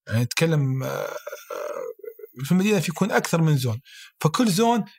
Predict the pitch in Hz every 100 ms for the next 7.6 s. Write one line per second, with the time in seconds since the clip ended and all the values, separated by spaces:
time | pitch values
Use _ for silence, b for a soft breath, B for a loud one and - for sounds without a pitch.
0 | _ 220 233 214 202 208 190 208 208 196
1 | 202 - _ - 214 202 214 - - -
2 | 151 147 - 180 151 135 127 110 - -
3 | _ b _ 151 254 185 151 160 180 170
4 | - 170 160 147 135 131 120 113 107 -
5 | _ _ _ - 220 175 208 - 175 -
6 | 214 190 135 - - 131 - - 127 175
7 | 185 160 - 170 170